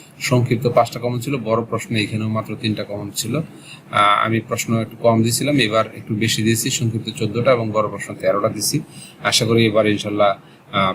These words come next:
সেভেন্টি পার্সেন্ট থেকে এইটটি পার্সেন্ট কমন থাকবে, সেই প্রত্যাশা করতেছি। <clears throat> প্রিয় শিক্ষার্থীবৃন্দ, আহ, নূর স্টাডি পয়েন্ট Facebook এবং YouTube-এ, Facebook একটা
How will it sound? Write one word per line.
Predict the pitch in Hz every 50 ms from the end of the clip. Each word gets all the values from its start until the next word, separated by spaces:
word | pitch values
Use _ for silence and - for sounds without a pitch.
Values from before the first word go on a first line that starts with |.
| -
সেভেন্টি | - - - 120 110 113 107 101 113
পার্সেন্ট | 101 104 95 - 104 101
থেকে | 104 101 104
এইটটি | 98 - - 110
পার্সেন্ট | - - - - 110 104 -
কমন | 104 98 101 101 - -
থাকবে, | 104 98 95 92 95 95 -
সেই | - - 110 104 -
প্রত্যাশা | 104 98 - - 104 - - -
করতেছি। | - 107 - - - - - - - - - - - - - - - - - - - - - - - - - - - - - - - - _ - - _ - - - - - - - - - - - - - - - - -
<clears throat> | - - - - 165 143 113 - - - - _ -
প্রিয় | - 120
শিক্ষার্থীবৃন্দ, | 113 - - - 127 117 123 123 117 123 123 123 127 127 131 - - - - - _ _ -
আহ, | 101 104 104
নূর | 104 110 113 113
স্টাডি | 107 - - - 117 113 113
পয়েন্ট | 107 117 117 117 117 117 113 - - - -
Facebook | 120 113 104 98 101 104 120 127 123
এবং | 123 117 107 110 113
YouTube-এ, | 113 113 107 104 101 117 113 101 95 92 - -
Facebook | 110 107 101 104 113 110
একটা | - - - 127